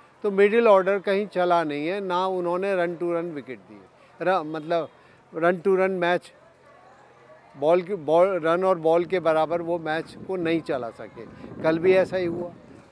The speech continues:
हालांकि दो सौ चालीस कोई टारगेट देखने में, सुनने में बड़ा नहीं है, पर ऐसा लग रहा था पता नहीं कितना बड़ा target हो गया, साढ़े तीन सौ, चार सौ का target है।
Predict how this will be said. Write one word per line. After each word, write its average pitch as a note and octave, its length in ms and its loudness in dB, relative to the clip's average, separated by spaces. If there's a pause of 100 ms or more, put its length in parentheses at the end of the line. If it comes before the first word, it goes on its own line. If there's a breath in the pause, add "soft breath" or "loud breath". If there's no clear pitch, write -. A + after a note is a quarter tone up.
(160)
हालांकि F3 480 -2
दो E3+ 220 -4
सौ F#3+ 180 -8
चालीस E3+ 380 -2
कोई G3 200 -4
टारगेट E3 420 -4 (100)
देखने D#3+ 360 -6
में, F3+ 240 -6
सुनने E3 400 -6
में F3 180 -6
बड़ा D3+ 240 -2
नहीं F#3 280 -6
है, B2+ 160 -8 (600 soft breath)
पर G3 140 0 (140)
ऐसा G3 360 0
लग F#3 180 0
रहा F3+ 140 0
था F#3+ 180 -4 (120)
पता F3 220 -6
नहीं F#3+ 120 -6
कितना F3 380 -8
बड़ा E3+ 180 0
target D3+ 480 -6
हो D3 120 -10
गया, D#3+ 180 -6
साढ़े D3+ 320 -6
तीन D3+ 240 -12
सौ, D#3+ 140 -10
चार C#3+ 260 -8
सौ D3 160 -16
का D#3 120 -10
target B2 500 -12
है। G#2 60 -20